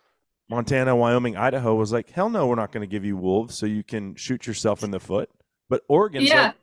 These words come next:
Speaker 1: "Choose us. We wanna help you." Yeah. This
Speaker 2: Washington now too. There's a
Speaker 1: Yeah.
Speaker 2: tribe in Washington that's giving us more. But anyway,
Speaker 1: So,
Speaker 2: yeah.
Speaker 1: so there he is, and there's the picture of Governor Polis opening the,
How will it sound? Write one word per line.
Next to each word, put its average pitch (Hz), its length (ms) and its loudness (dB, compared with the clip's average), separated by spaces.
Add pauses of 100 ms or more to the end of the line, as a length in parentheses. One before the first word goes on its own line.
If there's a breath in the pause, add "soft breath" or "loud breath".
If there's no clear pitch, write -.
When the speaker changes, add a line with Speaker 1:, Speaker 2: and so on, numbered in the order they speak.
(160)
Speaker 1:
"Choose 294 340 2
us. - 600 -2 (120)
We 175 140 0
wanna 262 200 2
help 208 220 -2
you." 262 220 -2
Yeah. 247 300 -4
This 160 100 -6
Speaker 2:
Washington 269 600 2
now 262 200 2
too. 262 460 -2
There's 220 200 0
a 220 60 -4
Speaker 1:
Yeah. 208 80 -2
Speaker 2:
tribe 240 200 0
in 240 80 -8
Washington 233 500 -4
that's 196 180 -4
giving 214 240 -4
us 202 100 -6
more. 185 240 -2
But 208 120 -4
anyway, 208 440 0
Speaker 1:
So, 120 240 4
Speaker 2:
yeah. 240 140 6
Speaker 1:
so 156 380 4
there 151 180 2
he 160 120 4
is, 139 300 2
and 131 100 -6
there's 131 200 0
the 120 80 -2
picture 127 540 -4 (180)
of 110 360 -2
Governor 127 340 0
Polis 123 500 2 (360)
opening 123 540 -4
the, 110 160 0